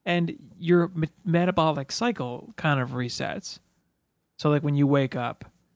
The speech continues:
and midday and then winding down,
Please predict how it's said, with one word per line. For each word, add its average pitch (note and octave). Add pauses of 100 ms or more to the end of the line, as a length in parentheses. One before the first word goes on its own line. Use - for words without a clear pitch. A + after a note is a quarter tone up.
(320)
and B2+ (160)
midday C3 (440)
and C3+
then B2
winding B2+
down, B2